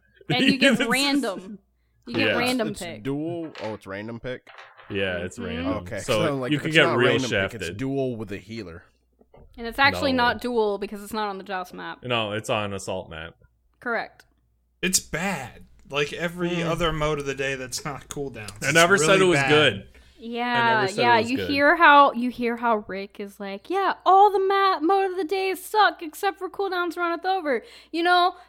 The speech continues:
Speaker 1: that mode that I used to main with Nev every Sunday since, like, the beginning of time, and
Speaker 2: Mm.
Speaker 1: where
Speaker 4: Listen.
Speaker 1: has Rick
Speaker 4: Listen.
Speaker 1: been the last
Speaker 4: Listen.
Speaker 1: three weeks?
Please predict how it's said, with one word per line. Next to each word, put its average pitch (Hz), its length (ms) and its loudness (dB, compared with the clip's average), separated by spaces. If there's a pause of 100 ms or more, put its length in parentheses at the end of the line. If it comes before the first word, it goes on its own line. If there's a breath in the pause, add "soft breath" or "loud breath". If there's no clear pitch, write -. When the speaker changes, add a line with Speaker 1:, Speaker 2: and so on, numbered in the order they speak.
Speaker 1:
that 320 200 4
mode 311 340 2
that 330 100 2
I 311 80 0
used 330 340 -6
to 339 100 0
main 285 440 0
with 254 200 -4
Nev 247 440 -4
every 320 360 -4
Sunday 370 680 -2 (380)
since, 294 320 -2
like, 277 240 2
the 285 100 0
beginning 277 500 -2
of 277 160 -6
time, 262 540 -4 (380)
and 247 280 -4
Speaker 2:
Mm. - 60 -14 (260)
Speaker 1:
where 254 220 0
Speaker 4:
Listen. 277 260 6
Speaker 1:
has 269 160 -4 (180)
Rick 277 240 -4
Speaker 4:
Listen. 302 440 6
Speaker 1:
been - 100 -10
the 294 80 6
last 285 220 8
Speaker 4:
Listen. - 160 2
Speaker 1:
three 285 180 -4
weeks? 302 480 -8